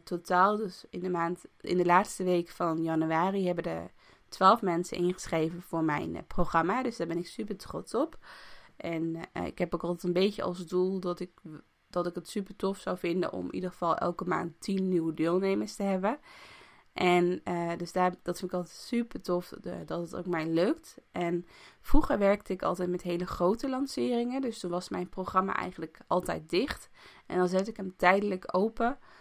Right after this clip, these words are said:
eh, in een bepaalde periode. En dan had ik echt een hele grote lancering. En dan ging hij weer dicht. Dus dan had ik soms wel vijftig deelnemers in één ronde.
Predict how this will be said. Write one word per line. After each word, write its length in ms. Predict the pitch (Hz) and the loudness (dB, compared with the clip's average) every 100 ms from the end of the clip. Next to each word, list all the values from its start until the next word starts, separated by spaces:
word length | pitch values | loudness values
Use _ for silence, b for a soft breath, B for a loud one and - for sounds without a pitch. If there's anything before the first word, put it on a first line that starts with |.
| B B - | B B -14
eh, 540 | - 185 185 190 185 | -6 -2 0 0 -2
in 100 | - | -2
een 60 | 185 | 0
bepaalde 420 | 185 185 180 180 | 0 6 6 4
periode. 760 | - 185 170 175 175 175 170 170 - | 0 0 2 2 2 2 0 -4 -4
En 220 | 170 170 | -4 0
dan 300 | 156 156 160 | 0 0 -4
had 180 | 170 170 | -6 -6
ik 80 | 180 | -8
echt 220 | 180 - | -10 -8
een 60 | |
hele 200 | 185 170 | -6 -4
grote 380 | 170 175 190 - | -4 -4 -4 -4
lancering. 800 | 208 196 - 185 185 175 175 185 B B B | -4 -4 -4 0 0 0 -2 -4 B B B
En 160 | - | -2
dan 220 | 165 170 165 | 2 2 0
ging 180 | 165 | 0
hij 100 | 160 | 0
weer 180 | 156 - | 0 -2
dicht. 400 | - - - - | -2 -2 -4 -10
Dus 180 | 175 - | -10 -4
dan 300 | 156 160 165 _ _ | -4 -4 -8 _ _
had 220 | 160 170 | -2 -2
ik 100 | 165 | -2
soms 260 | 175 160 | -4 -4
wel 140 | - 170 | -4 -4
vijftig 460 | - 170 180 - | 0 0 0 -4
deelnemers 640 | - 170 170 160 156 156 - | -4 0 0 0 0 -2 -4
in 140 | - | -6
één 260 | - 160 160 | -2 -2 -2
ronde. 480 | 151 156 180 240 | -2 -2 -2 -4